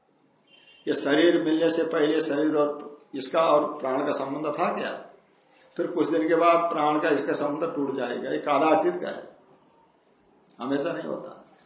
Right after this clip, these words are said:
फिर जुड़ेगा, फिर छूटेगा, बिछुड़ेगा, ये स्थिति हो जाती है। ये कहते हैं, कादाचित का से, कदा-, कदाचित भव, कादाचित का, कभी-कभी होने वाला संयोग, शरीर और प्राण का संयोग कभी-कभी होता है,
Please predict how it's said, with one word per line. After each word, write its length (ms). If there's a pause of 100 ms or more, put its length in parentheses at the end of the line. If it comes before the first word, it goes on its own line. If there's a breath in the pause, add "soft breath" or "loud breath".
(120)
फिर 120
जुड़ेगा, 420 (1080)
फिर 80
छूटेगा, 480 (460)
बिछुड़ेगा, 460 (840)
ये 120
स्थिति 260
हो 140
जाती 340
है। 300
ये 80
कहते 340
हैं, 300 (340 loud breath)
कादाचित 600
का 180
से, 160
कदा-, 800
कदाचित 460
भव, 260
कादाचित 640
का, 60
कभी-कभी 500
होने 200
वाला 220
संयोग, 680 (220 soft breath)
शरीर 400
और 240
प्राण 300
का 60
संयोग 400
कभी-कभी 340
होता 360
है, 80